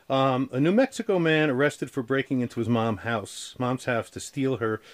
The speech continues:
traditional stew won't face charges. Last week, a state district judge dismissed char-, charges against Jonathan Carlos Ray of Albuquerque,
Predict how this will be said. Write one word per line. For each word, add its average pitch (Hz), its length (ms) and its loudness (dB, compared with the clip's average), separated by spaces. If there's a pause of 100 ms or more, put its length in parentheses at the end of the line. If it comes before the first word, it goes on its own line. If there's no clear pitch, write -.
(180)
traditional 131 540 -2
stew 113 560 0
won't 131 280 0
face 107 320 -4
charges. - 760 -12 (840)
Last 131 320 -2
week, 135 180 -4
a 117 60 -4
state 123 320 -6
district - 400 -8
judge - 480 -6 (300)
dismissed 117 420 -4
char-, 120 420 -4
charges 131 380 -4
against 107 320 -6
Jonathan 123 420 0
Carlos 110 540 -4
Ray 104 260 -4
of 95 120 -8
Albuquerque, 120 680 -6